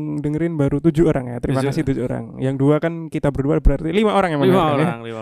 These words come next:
Speaker 2: orang.
Speaker 1: Terima
Speaker 2: Semakin
Speaker 1: kasih, terima
Speaker 2: menurun
Speaker 1: kasih. Semakin
Speaker 2: grafiknya,
Speaker 1: menurun, semakin
Speaker 2: walaupun
Speaker 1: menurun.
Speaker 2: topiknya semakin niat, tapi
Speaker 1: Ya.
Speaker 2: grafik menurun.
Speaker 1: Ya, jadi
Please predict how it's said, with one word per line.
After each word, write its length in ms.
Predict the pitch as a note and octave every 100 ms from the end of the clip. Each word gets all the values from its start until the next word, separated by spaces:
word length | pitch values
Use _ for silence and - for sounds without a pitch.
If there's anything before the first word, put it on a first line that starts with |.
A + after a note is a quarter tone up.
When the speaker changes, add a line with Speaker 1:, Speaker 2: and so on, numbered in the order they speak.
| A2
Speaker 2:
orang. 120 | G#2+
Speaker 1:
Terima 100 | D3+
Speaker 2:
Semakin 140 | D3+ D#3
Speaker 1:
kasih, 160 | D#3+
terima 160 | D#3+ D#3
Speaker 2:
menurun 240 | - F3
Speaker 1:
kasih. 160 | G#3+ E3
Semakin 80 | C#3 E3+ -
Speaker 2:
grafiknya, 240 | F#3+ F3
Speaker 1:
menurun, 260 | F#3 F#3 F3+
semakin 220 | F3 D3+
Speaker 2:
walaupun 160 | B2+ C#3+
Speaker 1:
menurun. 240 | C#3 C#3
Speaker 2:
topiknya 200 | C#3 C3+ C3+
semakin 280 | C3+ B2+ C3
niat, 240 | C3 D3 -
tapi 160 | C3 B2+
Speaker 1:
Ya. 80 | D3
Speaker 2:
grafik 380 | D3 C3 B2+ A#2+
menurun. 300 | A#2+ A#2 G#2 A2 - - -
Speaker 1:
Ya, 180 | C#3+ C#3 C3+ C3
jadi 240 | C#3+ F#3